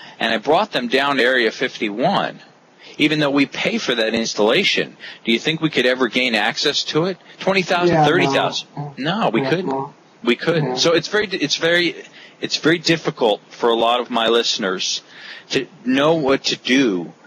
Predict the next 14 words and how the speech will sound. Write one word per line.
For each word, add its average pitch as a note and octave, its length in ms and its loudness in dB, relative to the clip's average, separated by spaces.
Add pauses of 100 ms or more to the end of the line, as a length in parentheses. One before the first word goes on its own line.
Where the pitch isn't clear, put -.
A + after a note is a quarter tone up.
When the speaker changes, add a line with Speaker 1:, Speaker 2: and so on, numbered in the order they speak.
(200)
Speaker 1:
how C3+ 180 -4
to C3 120 -2
channel D3 640 0
their G#2 160 2
frustrations A2+ 1200 0
and G#2+ 160 0
their G2+ 160 4
wanting A2 760 0 (500)
to B2 180 2
replace C#3+ 540 0
these A2+ 280 0
people F#2+ 720 0
who A#2+ 200 0
obviously, A2 800 0